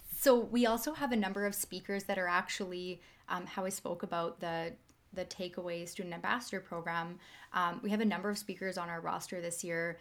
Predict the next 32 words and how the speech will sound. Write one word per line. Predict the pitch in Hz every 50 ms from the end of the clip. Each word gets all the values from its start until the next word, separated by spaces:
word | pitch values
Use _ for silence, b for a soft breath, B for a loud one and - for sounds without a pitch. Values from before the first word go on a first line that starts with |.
| B B B B -
that | 185 180 -
actually | - - 170 - - 208
started | 190 - - 180 180 175 175 175 185 175 - -
as | 175 170 170 170 175 170 - -
student | - - - 208 190 190 185
ambassadors, | 175 170 170 160 170 190 - - 190 165 165 160 165 160 175
like, | 175 170 - -
a | 202 190
number | 190 175 175 185 185 185 180
of | 175 170 175
years | 175 170 180 180 175
ago | 185 185 - - - - - - - - -
and | 185 180
have, | 160 165 170 - - -
like | - 170 - 196
I |
said, | 196 - 202 170
attended | 160 - - - 175 175 202 202
as | 214 208
attendees | 214 208 - 220 220 202 185 170 170 165
and | - -
are | 175
coming | - - 185 180 170
back | 175 170 - 190
as | 180
speakers, | - - - 180 175 202 - - -
which | - - - 185
I'm | 175 175 170 - -
really | - 190 190 185 180
excited | 180 180 - 180 175 170 170 165
about. | 165 - - - 196 - - - B B B B B B B B B B B B
And | - 208 214 214 208